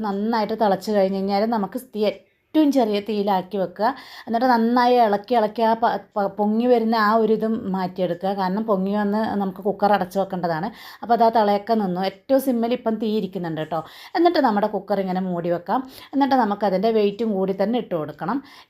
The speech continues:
ഇനി ഇങ്ങനെ ഇട്ട് കൊടുത്തിട്ട് നമുക്കത് ഒരു അരമണിക്കൂർ ഇങ്ങനെ വെച്ച് കൊടുത്താൽ മതി കേട്ടോ. അപ്പം ഞാനിങ്ങനെ, ആ, ഒരു മൂന്നാല് തരത്തിലുള്ള കുക്കർ ഇവിടെ ഉണ്ട് കേട്ടോ. പന്ത്രണ്ട് ലിറ്ററിൻ്റെ കുക്കറൊക്കെ ഉണ്ട്. അപ്പം ഇങ്ങനെ വി-, വിസിൽ മാറിപ്പോവും. എനിക്കെപ്പോഴും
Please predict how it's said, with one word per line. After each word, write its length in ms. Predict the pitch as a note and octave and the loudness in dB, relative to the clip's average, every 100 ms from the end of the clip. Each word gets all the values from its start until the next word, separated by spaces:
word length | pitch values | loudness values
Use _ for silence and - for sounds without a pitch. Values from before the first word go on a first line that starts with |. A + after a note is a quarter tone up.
| D#4 | 2
ഇനി 120 | D#4 | 4
ഇങ്ങനെ 200 | C4+ B3+ B3+ | 4 2 0
ഇട്ട് 120 | A#3 G#3+ | 2 2
കൊടുത്തിട്ട് 320 | F#3+ G#3 C4+ B3 | 0 -2 -2 -2
നമുക്കത് 400 | F#3+ F#3+ G3 B3+ C4+ F#3+ | -2 0 0 2 0 0
ഒരു 120 | G#3+ | 2
അരമണിക്കൂർ 560 | G3+ A3 A#3+ G3 - G#3 F#3+ | 4 2 2 -2 -2 -4 -2
ഇങ്ങനെ 400 | F#3 G3+ A3 A3 | -2 -2 0 0
വെച്ച് 180 | F#3+ G#3 | 0 -2
കൊടുത്താൽ 300 | F#3 E3+ F3 | -2 -2 -4
മതി 120 | E3 E3 | -4 -6
കേട്ടോ. 120 | E3 D#3 | -6 -10
അപ്പം 180 | E3+ F#3 | -8 -6
ഞാനിങ്ങനെ, 440 | F#3 G3+ G3 G#3+ A3 - - - | -4 -4 -4 -6 -8 -12 -16 -6
ആ, 80 | F3 F3+ | -2 -2
ഒരു 120 | F3 | -2
മൂന്നാല് 340 | F3 E3+ F#3 G#3+ | -4 -2 0 2
തരത്തിലുള്ള 360 | G#3+ F#3+ G3+ G3+ | 0 -2 -4 -4
കുക്കർ 260 | G3+ G3+ F#3+ | -6 -6 -4
ഇവിടെ 120 | F3 F3 | -2 -4
ഉണ്ട് 100 | D#3+ | -6
കേട്ടോ. 160 | E3 E3+ | -6 -6
പന്ത്രണ്ട് 340 | E3 D#3+ E3 F3+ | -6 -4 -4 -4
ലിറ്ററിൻ്റെ 320 | F#3 F3 F3+ F3+ | -4 -4 -2 -2
കുക്കറൊക്കെ 440 | F3+ E3+ E3+ F3 | -2 -6 -6 -6
ഉണ്ട്. 100 | D#3+ D#3+ | -8 -8
അപ്പം 100 | E3+ | -8
ഇങ്ങനെ 180 | E3+ F3 F3+ | -6 -4 -4
വി-, 120 | F3 - | -6 -8
വിസിൽ 280 | F3+ - F#3 G3+ | -12 -6 -4 -2
മാറിപ്പോവും. 480 | F3 E3+ F3 F3+ E3 E3 | 0 -2 -2 -2 -4 -4
എനിക്കെപ്പോഴും 520 | D3+ E3 - F3+ | -6 -10 -4 0